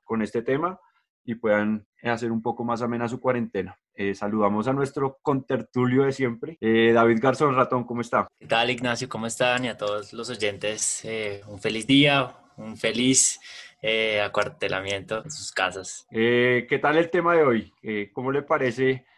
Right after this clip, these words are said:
Speaker 1: que podemos desarrollar y, y, pues, llevar un poco la cuarentena, eh, más amena con, con nuestros oyentes?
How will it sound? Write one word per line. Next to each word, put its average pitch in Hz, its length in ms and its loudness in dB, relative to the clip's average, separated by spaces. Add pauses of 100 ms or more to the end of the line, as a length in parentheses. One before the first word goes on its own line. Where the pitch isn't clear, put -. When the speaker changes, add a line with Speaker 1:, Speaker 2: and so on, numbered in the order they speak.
(280)
Speaker 1:
que 170 120 4
podemos 156 760 2
desarrollar 147 680 2
y, 135 340 -6
y, 127 40 -2
pues, 120 220 -6
llevar 113 540 0
un 131 180 -12
poco 135 500 0 (400)
la 135 140 -6
cuarentena, 117 880 0 (160)
eh, 117 360 -4
más 123 300 2
amena 127 400 0
con, 123 220 -4
con 120 160 -6
nuestros 117 260 -6
oyentes? 104 460 -4